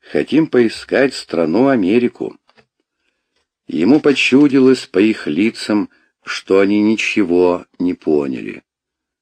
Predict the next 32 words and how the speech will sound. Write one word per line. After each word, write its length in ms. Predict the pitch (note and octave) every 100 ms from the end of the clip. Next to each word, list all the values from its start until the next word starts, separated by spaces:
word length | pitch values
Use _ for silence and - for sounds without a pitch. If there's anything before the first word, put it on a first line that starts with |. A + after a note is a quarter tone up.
| _ _ -
А 140 | D#2
чего 300 | D2 - A#2+
с 100 | D3+
них 160 | C3 B2+
взять? 480 | A2+ A2+ C#2 - _ _ _ _ _ _
С 160 | - -
ними 260 | B2 E3+ D#3+
много 380 | A#2 D#3 D3+
не 100 | C3
потолкуешь. 800 | G#2 D#2+ B1 - B2 C#3+ - - _ _ _ _ _ _ _
Он 200 | F2 E2
было 200 | D2+ D#2+
растерялся, 600 | D#2+ - - D2 G#2 G2+ E2
не 100 | C#2+
зная, 400 | C#2+ F#2 F2 - _ _ _ _
о 100 | D2
чём 280 | C#2 - A2+
же 100 | D#2
ещё 320 | C2 - E2+
с 100 | F2+
ними 200 | F2+ G2
говорить, 480 | F#2 F#2 F2+ G2 - _ _ _ _ _ -
о 140 | C#2
чём 300 | - G2 G2
спросить 560 | - - B1 - D2 G2+
их, 220 | G2 - _ _ _ _
будто 420 | - B2 B2 - B2+
в 80 |
шутку 420 | - - - - C#3+
сказал: 580 | - G2 A#1+ G#1 G1+ - _ _ _ _ _ _ _ -
«Как 260 | C#3+ F3
думаете, 600 | F#3+ D3+ F2+ D2 C2 -